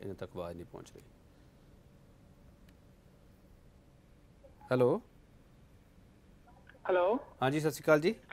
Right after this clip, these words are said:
Speaker 1: ਕੌਣ ਬੋਲ ਰਹੇ ਜੀ? ਕਿੱਥੋਂ ਬੋਲ ਰਹੇ ਹੋ?
Speaker 2: ਸਤਿ ਸ਼੍ਰੀ ਅਕਾਲ, ਮੈਂ ਕੁਲਦੀਪ ਬੋਲ ਰਿਹਾ ਜੀ, ਸੈਨ ਐਂਟੋਨੀਓ, ਟੈਕਸਸ ਤੋਂ।
Speaker 1: ਹਾਂਜੀ ਕੁਲਦੀਪ ਜੀ, ਤੁਸੀਂ ਆਪਣਾ ਸਵਾਲ ਕਰ ਸਕਦੇ ਹੋ ਜੀ।
Speaker 2: ਹਾਂਜੀ ਭਾਜੀ, ਪਹਿਲਾਂ ਤਾਂ ਮੈਂ ਤੁਹਾਨੂੰ ਸਲੂਟ ਕਰਦਾ ਕਿ ਤੁਸੀਂ ਬੜਾ ਵਧੀਆ ਮੁੱਦਾ ਲੈ ਕੇ ਆਏ ਹੋ ਔਰ ਬੜੇ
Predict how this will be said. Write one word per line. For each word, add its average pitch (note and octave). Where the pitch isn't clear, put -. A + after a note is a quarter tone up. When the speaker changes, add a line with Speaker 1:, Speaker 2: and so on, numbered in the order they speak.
Speaker 1:
ਕੌਣ C#3+
ਬੋਲ D3+
ਰਹੇ E3+
ਜੀ? F#3
ਕਿੱਥੋਂ F3+
ਬੋਲ F3+
ਰਹੇ G3
ਹੋ? D4
Speaker 2:
ਸਤਿ -
ਸ਼੍ਰੀ F#3
ਅਕਾਲ, F#3
ਮੈਂ G3+
ਕੁਲਦੀਪ G#3
ਬੋਲ G#3+
ਰਿਹਾ G#3+
ਜੀ, A3
ਸੈਨ G3+
ਐਂਟੋਨੀਓ, G3+
ਟੈਕਸਸ F#3+
ਤੋਂ। C4
Speaker 1:
ਹਾਂਜੀ D#3
ਕੁਲਦੀਪ F3+
ਜੀ, G3+
ਤੁਸੀਂ G#3
ਆਪਣਾ F#3
ਸਵਾਲ D#3
ਕਰ D#3+
ਸਕਦੇ E3
ਹੋ F3+
ਜੀ। A3
Speaker 2:
ਹਾਂਜੀ G#3
ਭਾਜੀ, G#3
ਪਹਿਲਾਂ G#3
ਤਾਂ G#3
ਮੈਂ G3
ਤੁਹਾਨੂੰ F#3+
ਸਲੂਟ F3+
ਕਰਦਾ F#3
ਕਿ F3+
ਤੁਸੀਂ F3+
ਬੜਾ E3+
ਵਧੀਆ F#3
ਮੁੱਦਾ F3
ਲੈ F3
ਕੇ F3+
ਆਏ E3+
ਹੋ F3
ਔਰ E3+
ਬੜੇ E3